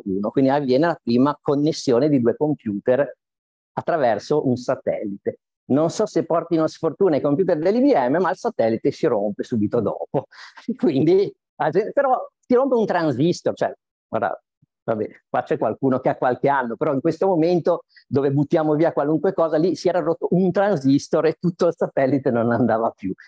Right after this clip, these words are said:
Cioè, e, però riescono a riavviarlo in qualche modo, però poi si rompe a febbraio, viene messo fuori. Ma comunque poi la storia va avanti con i satelliti Telstar due, appunto, e via di seguito.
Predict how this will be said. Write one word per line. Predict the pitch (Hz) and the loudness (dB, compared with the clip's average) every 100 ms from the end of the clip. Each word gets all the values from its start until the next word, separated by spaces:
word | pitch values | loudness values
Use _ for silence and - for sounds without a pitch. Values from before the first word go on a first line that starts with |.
| - _ _ _ _ | -20 _ _ _ _
Cioè, | - 131 - | -2 -2 -2
e, | - 175 113 _ _ | -2 0 -2 _ _
però | - 269 | -2 0
riescono | 254 240 277 - 240 233 208 - _ - | 2 2 0 0 0 2 0 -4 _ -4
a | |
riavviarlo | 160 185 175 170 175 131 135 170 | 0 2 2 2 4 2 2 0
in | 160 | -2
qualche | 151 147 - | -2 -2 -2
modo, | 214 131 127 156 | 0 2 2 0
però | 127 117 | 0 -2
poi | 113 113 | 0 -2
si | - | 0
rompe | 123 104 107 | 0 0 0
a | 117 | -2
febbraio, | - 107 101 98 98 95 | 0 0 0 0 -2 -4
viene | 107 107 107 | -2 -2 -2
messo | 107 - | -6 -14
fuori. | - 101 - - | -8 -8 -8 -4
Ma | 196 214 | -2 -2
comunque | 240 170 120 120 | -2 0 0 0
poi | 117 110 113 120 - - _ _ _ - - | -2 0 2 0 -6 -20 _ _ _ -20 -8
la | 151 175 | -2 -2
storia | - 131 131 147 | -2 0 2 2
va | 123 135 | 2 0
avanti | 185 147 117 135 127 170 156 | 0 -2 -4 -6 0 2 2
con | - 135 127 135 120 - | 0 0 2 2 0 -4
i | 135 | -4
satelliti | - - - 110 120 127 113 | -2 -4 -2 0 2 0 -2
Telstar | 127 127 - 170 123 | -2 0 -2 -4 -2
due, | 120 117 131 | 0 2 2
appunto, | 120 - 110 - 110 | 0 -4 -10 -8 -8
e | |
via | 104 | -6
di | 113 | -8
seguito. | - 104 - - | -6 -8 -8 -14